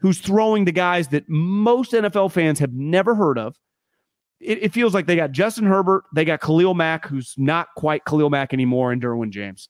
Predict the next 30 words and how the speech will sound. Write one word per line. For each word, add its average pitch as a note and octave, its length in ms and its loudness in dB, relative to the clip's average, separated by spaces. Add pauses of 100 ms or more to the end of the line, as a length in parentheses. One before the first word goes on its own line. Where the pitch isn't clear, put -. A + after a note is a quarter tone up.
(100)
And C3+ 140 -2
they, D3 180 0
they C#3+ 80 -2
got C#3+ 120 -2
a B2+ 60 -2
lot B2+ 240 -2
of A2 140 -6
random A2 320 -4
guys G2+ 260 -6
flying G2+ 320 -10
around. F#2 320 -14 (320)
So - 140 -4
this F3 200 0
is, C#3 220 -2
you're C#3 120 0
not F#3 180 -2 (180)
playing F3 360 0
a D3+ 300 0 (300)
big-time D3+ 460 0
team, A#2+ 400 -2 (760)
and D3 320 0
you're D3+ 100 0
playing F#3 300 0
a D#3 40 -2
coach D#3 380 -2
that C#3+ 120 -2
most C#3+ 300 0
people A#2 200 -2
think A2 260 -6
sucks. - 420 -14